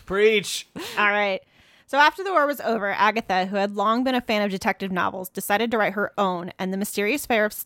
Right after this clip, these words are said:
Speaker 2: uh, Mysterious Affair at Styles was born, which is the first Hercule Poirot novel.
Speaker 1: Oh, really?
Speaker 2: Yeah.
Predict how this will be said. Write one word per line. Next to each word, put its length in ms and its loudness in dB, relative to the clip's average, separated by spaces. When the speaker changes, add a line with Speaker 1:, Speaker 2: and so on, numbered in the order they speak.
Speaker 2:
uh, 180 -2
Mysterious 840 0
Affair 440 0
at 160 -2
Styles 580 0
was 120 -14
born, 360 -8
which 180 -8
is 100 -4
the 100 0
first 580 2
Hercule 340 -6
Poirot 360 -8
novel. 340 -4
Speaker 1:
Oh, 80 -2
really? 400 -4
Speaker 2:
Yeah. 160 -6